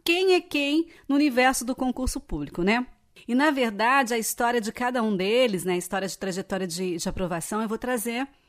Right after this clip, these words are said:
individualmente, num Q C Cast aqui numa quarta-feira dessas aí, tá bom?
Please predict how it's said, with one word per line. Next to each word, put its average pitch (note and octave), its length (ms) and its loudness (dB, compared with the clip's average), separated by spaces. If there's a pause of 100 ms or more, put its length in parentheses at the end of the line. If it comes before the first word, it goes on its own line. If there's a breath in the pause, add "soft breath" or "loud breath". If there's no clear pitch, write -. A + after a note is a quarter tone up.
(240 soft breath)
individualmente, C#4+ 880 0 (120)
num A#3+ 140 -4
Q A#3 140 -2
C B3 120 -6
Cast A#3 380 -6
aqui B3 180 -8
numa B3 240 -4
quarta-feira A#3 540 -4
dessas A3 380 -2
aí, G#3 220 0
tá - 260 -4
bom? D4 280 4